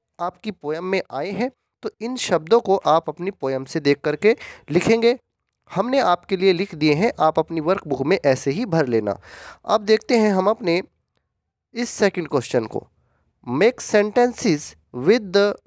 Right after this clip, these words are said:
words given below, "One has been done for you"। अब आपको क्या करना है, यहाँ पर इन सेंटेंसेस को इन शब्दों की हेल्प से बनाना है।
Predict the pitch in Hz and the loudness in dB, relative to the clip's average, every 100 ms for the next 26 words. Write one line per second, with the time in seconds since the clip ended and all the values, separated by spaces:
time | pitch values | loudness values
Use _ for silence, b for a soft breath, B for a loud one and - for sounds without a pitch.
0 | 123 139 170 160 - - _ 127 143 208 | -4 2 2 0 -8 -20 _ -12 -6 -2
1 | 240 196 175 120 - b b - 156 240 | -2 -2 2 2 0 b b -2 0 0
2 | 185 196 190 165 185 180 135 156 131 - | 2 2 2 -2 -4 -2 2 2 0 -10
3 | _ - 226 220 147 110 - _ b b | _ -2 2 2 0 -4 -6 _ b b
4 | b b - 196 214 233 - 247 180 143 | b b -2 2 0 -2 -10 -2 -2 0
5 | 131 127 123 180 294 _ _ _ _ _ | 0 0 -2 -4 -6 _ _ _ _ _
6 | _ _ _ _ _ _ _ _ _ _ | _ _ _ _ _ _ _ _ _ _
7 | _ 143 135 180 196 262 185 131 - _ | _ -16 -2 0 0 0 0 0 -4 _
8 | _ _ _ _ _ _ _ _ _ 233 | _ _ _ _ _ _ _ _ _ -4
9 | 262 - 196 185 233 233 269 247 - 185 | -4 0 0 2 2 2 -4 -4 -2 0
10 | 202 - 226 247 254 254 - - 170 160 | 0 -2 -4 -4 -4 -4 -2 0 0 2
11 | 226 240 240 185 196 196 - 220 156 135 | 2 2 -2 2 0 0 0 2 2 2
12 | 139 208 214 254 | 4 2 0 -6